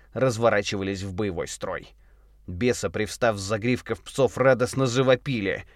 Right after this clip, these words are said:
когда увидели мой силуэт на заходящем солнце, а гончие немедля бросились ко мне.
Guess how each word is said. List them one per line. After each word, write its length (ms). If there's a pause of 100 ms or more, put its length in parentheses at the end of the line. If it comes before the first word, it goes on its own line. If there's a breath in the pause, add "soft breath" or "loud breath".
когда 300
увидели 440
мой 240
силуэт 460
на 80
заходящем 580
солнце, 500 (360 soft breath)
а 120
гончие 540
немедля 580
бросились 600
ко 140
мне. 320